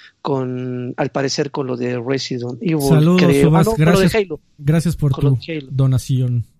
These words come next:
Speaker 1: Omar, Omar Martínez, veinte pesos, dice, "Para el café legal, para el velorio de Black Panther". Híjoles.
Speaker 2: Qué
Speaker 1: Ah,
Speaker 2: triste.
Speaker 1: qué triste, bueno.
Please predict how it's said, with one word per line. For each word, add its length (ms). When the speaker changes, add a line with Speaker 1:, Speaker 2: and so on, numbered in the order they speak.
Speaker 1:
Omar, 320
Omar 300
Martínez, 500
veinte 260
pesos, 360
dice, 240
"Para 160
el 100
café 480
legal, 580
para 180
el 120
velorio 680
de 320
Black 340
Panther". 520
Híjoles. 720
Speaker 2:
Qué 120
Speaker 1:
Ah, 180
Speaker 2:
triste. 140
Speaker 1:
qué 80
triste, 500
bueno. 400